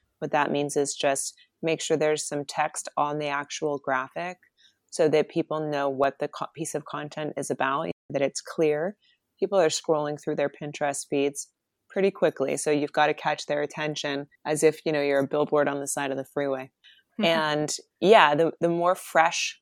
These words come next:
Speaker 1: quote unquote, fresh content that you have, which just means a variety of content, something that hasn't been shared a bunch before,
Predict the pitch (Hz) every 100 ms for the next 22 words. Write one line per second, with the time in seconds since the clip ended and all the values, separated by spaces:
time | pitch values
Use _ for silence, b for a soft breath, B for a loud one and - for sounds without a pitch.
0 | _ 180 170 165 - 156 - - 180 185
1 | - - - 156 165 175 170 170 165 160
2 | 160 156 156 160 - b b b 175 170
3 | - 190 - 170 160 165 151 147 147 147
4 | 143 143 - 139 139 143 143 143 160 151
5 | 147 143 143 151 147 147 - 143 143 143
6 | 143 139 - 135 139 135 139